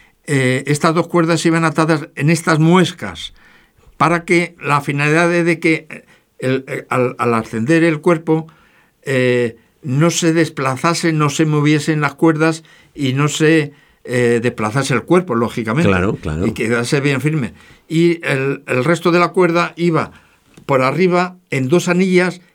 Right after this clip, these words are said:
Speaker 1: en lo más alto del, del palo vertical, y entonces, mm, con dos verdugos por detrás, su-, subían el cuerpo.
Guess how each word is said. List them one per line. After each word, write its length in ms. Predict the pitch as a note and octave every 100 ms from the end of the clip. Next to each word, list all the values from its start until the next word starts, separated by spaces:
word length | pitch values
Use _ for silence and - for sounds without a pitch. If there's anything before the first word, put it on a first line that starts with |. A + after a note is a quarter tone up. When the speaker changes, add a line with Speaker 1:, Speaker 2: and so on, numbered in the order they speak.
| _
Speaker 1:
en 180 | D3 C3+
lo 100 | C3+
más 280 | E3 F3 F3+
alto 520 | F#3 F3 F#3 F3+ F3+ _ _ _
del, 800 | B2 B2 B2+ B2 A#2+ A#2 A2+ G#2+ - _
del 220 | A2+ A#2
palo 200 | B2+ D3+
vertical, 640 | D#3+ D#3 D#3+ D3+ E3 E3 D#3+ _ _ -
y 80 |
entonces, 420 | C3 D3 E3 C3 -
mm, 600 | B2+ B2+ - B2+ _ B2+ -
con 180 | B2+
dos 140 | C3 E3+
verdugos 420 | F3+ F3 F3+ F3+
por 160 | F3+ E3+
detrás, 500 | E3+ F3 E3+ E3 - _ _ _
su-, 180 | - - - B2+ B2+
subían 460 | - C3 D3 E3+ D#3+
el 160 | B2+
cuerpo. 400 | - C#3 - -